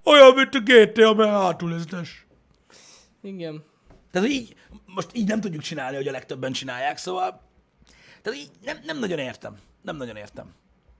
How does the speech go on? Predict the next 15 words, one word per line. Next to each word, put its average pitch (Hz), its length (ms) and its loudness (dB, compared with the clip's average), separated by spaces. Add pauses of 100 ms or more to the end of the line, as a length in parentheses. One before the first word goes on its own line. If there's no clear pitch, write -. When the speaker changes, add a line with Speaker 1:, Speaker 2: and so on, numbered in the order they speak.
(640)
Speaker 1:
Én, 262 300 -2
én, 247 340 -2
én 247 160 -2
úgy 302 120 0
gondolom, 175 360 -2
hogy 170 120 -4
elismerést 185 480 -4
kell 131 160 -6
kapjanak. 107 440 -10 (1400)
Mert 151 140 -2
kell 147 160 -4
kapjanak 107 380 -14
a 120 40 -12
videójátékok 110 520 -10
elismerést. 95 600 -18